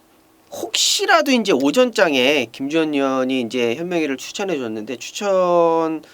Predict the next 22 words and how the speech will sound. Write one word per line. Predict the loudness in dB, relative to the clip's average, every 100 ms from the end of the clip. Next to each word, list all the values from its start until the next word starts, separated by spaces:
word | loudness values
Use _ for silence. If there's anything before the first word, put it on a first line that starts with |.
| -20 -20 -20 -20 -20 _ -8 -4 -2
말이 | 2 2 4 0 0
뭐 | -2 -4
아쉽게 | -6 -8 -8 -6
이 | -6 -4
착 | -6 -6
정도? | -4 -4 0 -2 -2 _
어, | -8 -6 -6 -8 -10
좀, | -8 -8 -10 -14 -16
음, | -14 -14 -16 -14
우승을 | -8 -6
못하고 | -6 -6 -6 -4 -4 -4
이 | -6
착 | -8 -10 -6
정도로 | -6 -4 -2
온다라면 | -4 -4 -2 -2 -2 -4 -6 -16 -20 -20 -6
여기에서는 | -2 -2 0 0 4 4 4 4 4 2 2 0 -2 -4 -8 -16 _ _ _ _
어지간하면은, | -4 2 2 2 2 4 4 4 0 0 -2 -6 -12 _ _ -10 -10 -10 -20 _ _ _ _ _ _ _ _ _ _ _ _ _ _ _ _ _
그리고 | -8 -4
이제 | -4 -2 -2
뭐 | 0 0 -2
김주현 | -6 -2 0 2
위원이 | 0 2 -2